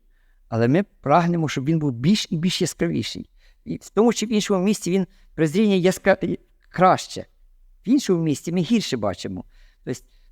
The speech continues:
десь ми своїх гріхів і не добачаємо, але якщо ми просимо Бога, «Господи, відкрий мені таємниці от, е, мого життя, покажи мені, що це є справді гріх», щоб ми його не оправдовували, щоб ми його там не приховували для себе.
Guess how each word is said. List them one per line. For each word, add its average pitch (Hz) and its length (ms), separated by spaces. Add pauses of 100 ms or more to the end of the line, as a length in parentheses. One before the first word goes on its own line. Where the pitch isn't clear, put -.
(640)
десь 262 360
ми 226 160
своїх 220 360
гріхів 233 360
і 208 40
не 190 100
добачаємо, 147 760 (100)
але 135 140
якщо 135 220
ми 135 100
просимо 117 600
Бога, 127 260
«Господи, 120 400
відкрий 135 340
мені 104 280 (340)
таємниці 147 560
от, 131 160
е, 131 240
мого 151 280
життя, 135 360
покажи 156 380
мені, 156 240
що 147 100
це 160 160
є 156 180
справді 160 440
гріх», 120 320 (220)
щоб 160 140
ми 202 100
його 180 140
не 190 120
оправдовували, 170 720
щоб 156 200
ми 196 100
його 185 140
там 175 140
не 185 100
приховували 180 600
для 151 140
себе. 123 420